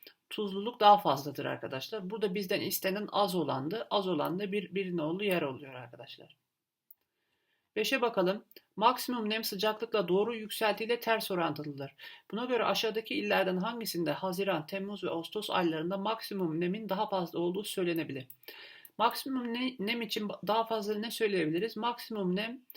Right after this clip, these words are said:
tanım olarak arkadaşlar havanın taşıyabileceği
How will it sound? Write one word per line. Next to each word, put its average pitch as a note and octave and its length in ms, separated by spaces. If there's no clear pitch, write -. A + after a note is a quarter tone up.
tanım A#3 260
olarak F#3+ 320
arkadaşlar E3+ 560
havanın A3 380
taşıyabileceği G#3 960